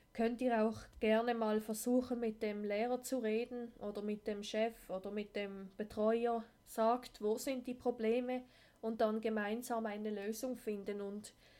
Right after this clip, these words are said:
schriftlich verankern. Das ist sicher auch gut. Und natürlich auch mit der Person im Autismus-Spektrum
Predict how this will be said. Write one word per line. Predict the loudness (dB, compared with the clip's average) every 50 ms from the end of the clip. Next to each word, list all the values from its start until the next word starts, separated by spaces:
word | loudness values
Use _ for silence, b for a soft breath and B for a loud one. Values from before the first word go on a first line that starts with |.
| B B
schriftlich | -12 -6 2 2 2 2 2 0 0 0 0 0 0 -2
verankern. | -2 -2 0 -2 -4 -4 -6 -6 -6 -8 -4 -4
Das | -4 -4 -4 -6
ist | -8 -8 -6
sicher | -6 -6 -4 -4 -4 -2 -2 -2
auch | -2 -4 -6 -8
gut. | -6 -6 -6 -4 -2
Und | -2 0 0 -2 -4 -8 -14 -14 -16 -8 -2
natürlich | 0 0 0 2 0 2 2 2 0 0 0 0
auch | 0 0 -2 -4
mit | -6 -4 -4
der | -4 -2 -2 -4 -6 -8 B B B B B B B B 0
Person | 2 4 4 4 4 4 4 6 6 4 2 0 -4 B B B B B B B B
im | 0 4 6
Autismus-Spektrum | 6 4 4 2 0 0 -2 0 0 -2 -4 -4 -4 -2 -2 -2 -2 -2 -6 -2 0 2 2 2 0 -2